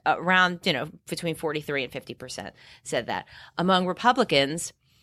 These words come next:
um, there was no group that Republicans, a majority, you know, I guess it's getting close with rural areas, that Republicans said, "Our party does too little to address those concerns." Um, and in fact, you had, uh,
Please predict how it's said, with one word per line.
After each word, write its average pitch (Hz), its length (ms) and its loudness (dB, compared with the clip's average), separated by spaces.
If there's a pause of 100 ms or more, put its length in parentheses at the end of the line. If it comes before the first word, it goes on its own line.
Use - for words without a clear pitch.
(520)
um, 170 400 4
there 208 120 6
was 208 160 4
no 277 140 6
group 170 300 4
that 151 100 4
Republicans, 147 720 0
a 160 80 0
majority, 147 720 4
you 170 140 -2
know, 156 180 4
I - 80 2
guess 180 240 2
it's 156 100 -10
getting 151 220 2
close 143 400 2
with 143 140 -6
rural 147 280 2
areas, 127 380 0
that 139 140 -2
Republicans 143 500 -2
said, 131 400 -2
"Our 165 140 6
party 170 280 4
does 147 220 0
too - 260 2
little 156 400 6
to 147 140 -2
address 127 500 0 (220)
those 143 220 -2
concerns." 120 680 -6 (420)
Um, 147 460 4 (500)
and 160 180 2
in 156 60 0
fact, 156 340 2
you 165 80 -2
had, 147 420 2 (380)
uh, 156 160 4